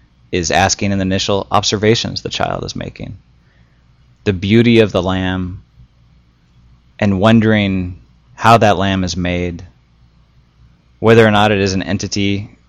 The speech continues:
some being, or if it's natural, those questions are innocent and pure and unfettered by any experience. But as the child becomes more knowledgeable and more experienced,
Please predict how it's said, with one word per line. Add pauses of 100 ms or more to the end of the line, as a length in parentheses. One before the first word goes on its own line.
some
being,
or (840)
if
it's
natural, (600)
those
questions
are
innocent
and
pure (540)
and
unfettered
by
any
experience. (2000)
But
as
the
child
becomes
more
knowledgeable
and
more
experienced,